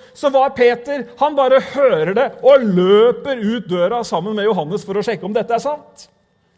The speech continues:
Johannes er litt raskere enn Peter, i hvert fall så kommer Johannes fram til graven før Peter. Men Peter kommer, og Peter stopper ikke utenfor graven, men Peter, han går inn i graven. Er du med liksom på type Peter her?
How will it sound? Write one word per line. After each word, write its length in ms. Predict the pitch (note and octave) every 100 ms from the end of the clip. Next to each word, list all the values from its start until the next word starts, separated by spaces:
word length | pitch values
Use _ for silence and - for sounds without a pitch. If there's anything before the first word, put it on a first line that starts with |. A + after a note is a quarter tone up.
| _ _
Johannes 340 | F#3 D#3+ E3+ E3+
er 80 | D3+
litt 120 | D#3+
raskere 400 | E3+ - - A#2
enn 80 | C#3+
Peter, 280 | G#3 A3 F4
i 80 | D4+
hvert 100 | -
fall 120 | F3+
så 80 | F#3
kommer 200 | F#3 D3+
Johannes 440 | E3 D3+ C3+ D3 - _ _
fram 280 | - C#3 D3
til 140 | D3+ C#3
graven 420 | A#2+ A2 D3 C#3 - -
før 320 | - C#3+ G3
Peter. 400 | F#3+ G3+ G3+ C#4 - _ E3+
Men 160 | F3+
Peter 380 | - A3+ A#3 B3+
kommer, 380 | - G#3 A#3 A#3+ -
og 100 | F#3 A3+
Peter 320 | A3 A3 B3
stopper 340 | C4 F#3 G3
ikke 160 | F3+ G3
utenfor 400 | C4 G#3+ G3+ A3+
graven, 380 | B3 A#3+ C#4 - -
men 160 | C#4
Peter, 320 | G3+ E3+ C4+ F#3+
han 180 | A#3+ A#3+
går 240 | B3 C#4 C4
inn 100 | D4 D#4
i 80 |
graven. 400 | D4+ D#4 D4+ E4+ C#4 _ _ _ _ _ _ _ _ _ _
Er 140 | G#3 C4
du 40 | C4+
med 160 | C4+
liksom 280 | C4+ B3+ B3+
på 120 | C4
type 300 | C4 B3+ A3+ A#3
Peter 360 | A#3+ A#3+ D4
her? 180 | D4 C#4